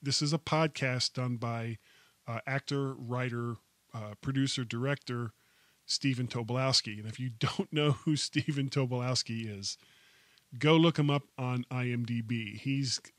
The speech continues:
got the record for, I think, like, the fifth or sixth most, uh, parts in movies and television. I mean, this guy's done everything, and he's still working, and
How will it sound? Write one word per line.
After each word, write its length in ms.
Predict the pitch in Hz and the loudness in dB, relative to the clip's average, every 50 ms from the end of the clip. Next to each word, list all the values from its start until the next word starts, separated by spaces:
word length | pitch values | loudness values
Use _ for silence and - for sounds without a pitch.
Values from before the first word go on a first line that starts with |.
| 131 117 | -10 -4
got 300 | - 135 135 131 - - | -2 0 0 -2 -2 -4
the 80 | 123 | -6
record 640 | 113 110 123 131 127 - - 127 120 110 113 117 - | -4 -2 -2 -2 -2 -2 -2 -4 -4 -4 -6 -12 -14
for, 260 | - - - 120 117 | -14 -8 -6 -4 -4
I 80 | 113 117 | -4 -4
think, 360 | 113 - - 131 123 120 - _ | -6 -6 -6 -4 -4 -4 -6 _
like, 180 | 113 113 113 107 _ _ | -10 -10 -10 -12 _ _
the 220 | - 113 110 107 - - - - - - - _ _ _ _ _ _ _ _ _ _ _ _ _ _ _ _ _ _ _ _ _ _ _ | -12 -12 -12 -12 -14 -18 -20 -20 -20 -20 -20 _ _ _ _ _ _ _ _ _ _ _ _ _ _ _ _ _ _ _ _ _ _ _
fifth 580 | - - - - - - 160 160 - - - - - | -20 -20 -18 -4 0 2 2 2 0 -4 -12 -14 -10
or 140 | 127 120 113 | -4 0 0
sixth 720 | - - - 143 143 139 - - - - - - - - _ _ _ _ _ _ _ 139 | 2 2 2 0 0 -2 -2 -2 -2 -4 -6 -10 -16 -20 _ _ _ _ _ _ _ -4
most, 640 | 131 131 131 131 135 139 131 - - - - - - _ _ _ _ _ _ _ _ _ _ _ _ _ _ _ | -2 2 4 4 4 4 4 2 0 -2 -4 -10 -14 _ _ _ _ _ _ _ _ _ _ _ _ _ _ _
uh, 220 | 127 113 107 101 101 - _ - | -10 -8 -8 -8 -10 -10 _ -4
parts 600 | - 135 131 135 143 - - - - - - - _ _ | -2 0 0 0 0 0 0 0 0 -2 -6 -10 _ _
in 340 | - 127 120 117 113 110 110 | -6 -4 -4 -4 -4 -4 -4
movies 460 | 113 120 127 135 131 131 131 127 117 | -2 0 2 4 4 4 2 2 0
and 100 | 120 117 | -2 -2
television. 640 | - - 127 123 131 131 135 135 131 143 139 139 135 | -2 -2 -2 0 0 0 0 0 0 -2 -2 -2 -2
I 80 | 123 120 | -2 -2
mean, 160 | 123 127 131 | -4 -4 -2
this 140 | 139 135 - | -4 -4 -2
guy's 300 | - 131 123 123 113 - | -2 -2 -2 -2 -2 -4
done 340 | - 113 110 110 104 104 - _ _ | -6 -6 -6 -6 -8 -10 -14 _ _
everything, 480 | - 120 107 110 101 - 95 92 104 104 - - | -6 -6 -4 -4 -6 -8 -10 -14 -16 -18 -18 -14
and 140 | 123 117 113 | -12 -10 -8
he's 320 | 110 123 123 - - - - - | -8 -8 -8 -8 -10 -12 -14 -10
still 420 | - - - - - - 165 139 | -8 -6 -6 -4 0 0 2 2
working, 380 | 127 127 123 117 - 117 104 104 | 2 0 -2 -2 -4 -6 -10 -8
and 260 | 131 127 123 120 | -6 -6 -6 -6